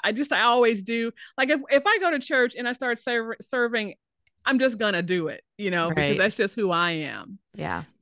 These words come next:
Speaker 1: Um, there's another, you know, so where we live now, which is where the university is, before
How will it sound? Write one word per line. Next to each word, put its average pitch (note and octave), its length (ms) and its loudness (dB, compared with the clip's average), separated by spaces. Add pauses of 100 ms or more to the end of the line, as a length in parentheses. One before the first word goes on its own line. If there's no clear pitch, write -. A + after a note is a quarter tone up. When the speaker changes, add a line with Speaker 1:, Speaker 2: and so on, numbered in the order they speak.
(100)
Speaker 1:
Um, F3 580 0 (100)
there's G#3+ 240 2
another, C#4 560 2 (260)
you A#3 100 -6
know, G3+ 140 -2
so G3+ 320 -4 (640)
where B3+ 320 4
we B3+ 120 0
live A3 260 -2
now, G3+ 600 0
which F#3 160 -12
is F3+ 120 -10
where F3+ 280 0
the F3 120 -6
university F3 580 -2
is, D#3+ 320 -2 (380)
before B3+ 600 4